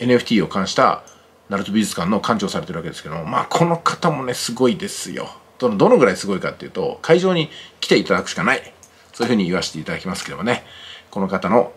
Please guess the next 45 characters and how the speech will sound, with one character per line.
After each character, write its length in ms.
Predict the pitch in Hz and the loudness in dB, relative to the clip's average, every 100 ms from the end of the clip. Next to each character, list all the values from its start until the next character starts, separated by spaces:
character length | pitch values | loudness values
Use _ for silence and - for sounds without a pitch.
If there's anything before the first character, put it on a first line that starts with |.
| - | -10
お 60 | |
話 260 | 98 92 139 | -4 -4 4
も 180 | 156 - - - - - - | 4 4 -8 -20 -20 -14 -2
楽 160 | 110 110 | 0 2
し 120 | 113 | 2
み 60 | |
に 120 | 92 80 | 0 -2
し 80 | |
て 100 | - | -6
い 40 | 92 | -4
た 100 | 104 | 0
だ 40 | |
け 80 | 123 | 2
れ 60 | 98 | 2
ば 80 | |
と 80 | 78 | 0
思 80 | 65 | -8
い 20 | |
ま 60 | - | -8
す。 260 | - - - - _ _ _ - | -10 -14 -20 -20 _ _ _ -2
そ 160 | 165 | 2
し 40 | 160 | 4
て 60 | |
他 200 | 160 190 | 6 6
に 40 | 190 | 4
も 120 | 90 | 2
ね、 220 | 78 - - | -2 -8 -6
ま 100 | - | 2
だ 220 | 110 82 - - | 2 2 -4 -6
講 180 | 113 107 | -2 0
演 100 | 101 | 0
さ 100 | 104 | 0
れ 60 | |
る 60 | 101 | 0
方 240 | 101 92 | 0 0
を 160 | 82 - - _ _ _ _ _ - | 0 -4 -14 _ _ _ _ _ -6
お 40 | 117 | 0
呼 80 | |
び 80 | 107 | 2
し 80 | 101 | 2
て 60 | 107 | 0
ま 80 | |
す 140 | 95 76 | 0 -6
ん 80 | 64 | -12
で 180 | - | -16